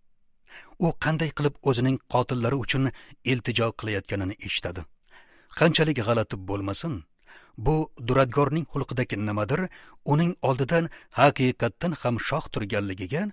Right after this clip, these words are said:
bu jinoyatchini ishontiradi. Ikkinchi muttahamning fikri boshqacha. "Masih ekansan, o'zingni ham, bizni ham qutqarmaysanmi? Nima deb o'ylaysiz?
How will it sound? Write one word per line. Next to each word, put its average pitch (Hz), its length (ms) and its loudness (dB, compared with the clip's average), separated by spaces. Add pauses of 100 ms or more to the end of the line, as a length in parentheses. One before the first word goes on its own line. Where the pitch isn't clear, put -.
(260)
bu 95 280 -4
jinoyatchini 90 560 -4 (120)
ishontiradi. 87 540 -4 (1500)
Ikkinchi 175 420 2
muttahamning 147 720 4
fikri - 320 -2
boshqacha. 104 420 -4 (1120)
"Masih 113 480 0
ekansan, 113 600 -2 (640)
o'zingni 110 440 2
ham, 117 240 0 (340)
bizni 110 360 -2
ham 110 240 -2
qutqarmaysanmi? 131 840 -6 (1200)
Nima 127 280 2
deb 160 160 -6
o'ylaysiz? 151 540 -4